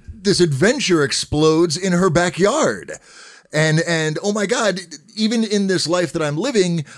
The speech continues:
I, I, there, there can be this, this excitement and this discovery and, and bring it back to the human level. There's a lot of different ways we can take it.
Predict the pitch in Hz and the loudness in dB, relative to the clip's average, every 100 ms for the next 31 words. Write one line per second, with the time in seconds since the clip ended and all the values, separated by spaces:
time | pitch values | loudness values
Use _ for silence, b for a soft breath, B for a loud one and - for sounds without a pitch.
0 | B 156 165 147 147 165 165 147 156 135 | B -2 0 -2 0 2 2 2 -2 0
1 | 156 151 190 208 165 - 120 120 135 - | -2 0 2 2 2 0 -8 -6 -4 -2
2 | 165 185 156 135 127 - 131 - 196 226 | 0 0 0 0 0 -2 -6 -2 0 2
3 | 175 143 131 127 135 135 135 135 123 104 | 2 2 0 0 -2 -2 -2 -2 -4 -6
4 | 139 139 117 127 135 123 135 170 180 202 | -4 -2 -4 -6 -6 -4 -4 -4 -2 -2
5 | 202 208 233 262 220 170 156 147 135 131 | -2 -4 -4 -2 -2 -2 -2 -2 -2 -2
6 | 120 131 120 139 220 - 107 | -2 -4 -4 -2 -2 -2 -8